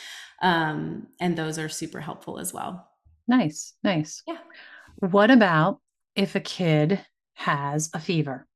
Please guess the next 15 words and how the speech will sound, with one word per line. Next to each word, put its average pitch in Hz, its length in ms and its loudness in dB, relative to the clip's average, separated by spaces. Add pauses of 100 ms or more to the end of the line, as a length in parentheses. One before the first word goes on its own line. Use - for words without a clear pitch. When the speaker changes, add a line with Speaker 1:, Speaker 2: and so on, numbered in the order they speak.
Speaker 2:
Is 170 140 -2
that 160 260 2
something 185 540 0
that 160 220 0
you 175 220 -2
would 165 140 -2
ever 151 240 -4
treat, 349 520 0
or 196 100 -2
do 208 80 -6
you 185 100 -4
think 170 220 -6
a 170 60 -8
fever 196 360 -2
should 175 440 -2